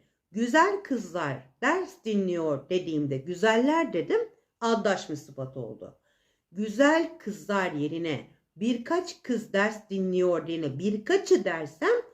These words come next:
zamir olacak. Altın kural dikkat edin. Niteleme sıfatın önündeki isim düşerse adlaşmış sıfat, belirtme sıfatın önündeki düşerse zamir olacak arkadaşlar. Pekala.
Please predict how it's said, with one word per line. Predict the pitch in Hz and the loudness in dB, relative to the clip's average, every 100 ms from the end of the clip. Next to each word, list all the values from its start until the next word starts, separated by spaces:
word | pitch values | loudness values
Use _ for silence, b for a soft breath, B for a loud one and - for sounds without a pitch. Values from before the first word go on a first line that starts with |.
| b b | b b
zamir | - 190 165 151 | -4 -2 0 -2
olacak. | 131 123 120 - _ _ _ - | -6 -8 -14 -18 _ _ _ 2
Altın | 226 240 240 359 349 | 4 2 0 4 4
kural | - 208 208 208 180 | 2 -2 0 0 -4
dikkat | - - 139 | -10 -10 -10
edin. | 160 - - _ _ _ - | -12 -16 -20 _ _ _ -4
Niteleme | 247 285 277 311 381 | 4 6 8 6 2
sıfatın | - - 269 269 | -2 -4 -4 -2
önündeki | 247 226 226 | -2 -2 -4
isim | 208 208 196 185 | -8 -6 -6 -6
düşerse | 185 208 165 143 139 | -6 -4 -4 -6 -8
adlaşmış | 165 160 175 175 - 240 | -6 -4 -2 -4 -4 -8
sıfat, | 240 262 262 262 269 b b b _ - | -6 -4 2 2 0 b b b _ -2
belirtme | 170 233 247 - 339 | 6 6 6 -2 -6
sıfatın | 339 - 220 214 214 | -4 -6 -6 -4 -2
önündeki | 208 185 190 185 | 0 0 -4 -8
düşerse | 202 220 180 190 403 359 | -6 -2 0 0 0 0
zamir | - 180 160 156 | 2 2 2 0
olacak | 139 131 127 123 - | -2 -4 -8 -10 -10
arkadaşlar. | 120 117 - - - - - b b b _ | -12 -10 -14 -16 -20 -20 -20 b b b _
Pekala. | 403 427 277 170 131 117 - | 4 6 4 2 -2 -4 -10